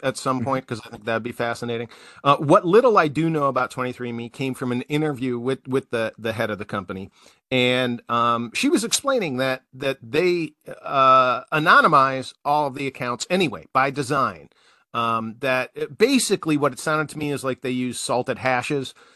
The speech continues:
Speaker 1: to, uh, enumerate which sequence belongs to which user.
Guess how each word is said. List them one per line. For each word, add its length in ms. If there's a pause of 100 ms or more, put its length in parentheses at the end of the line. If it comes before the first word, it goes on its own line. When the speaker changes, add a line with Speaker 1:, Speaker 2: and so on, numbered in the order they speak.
(200)
Speaker 1:
to, 720 (480)
uh, 800
enumerate 720
which 340
sequence 400
belongs 380
to 80
which 220
user. 360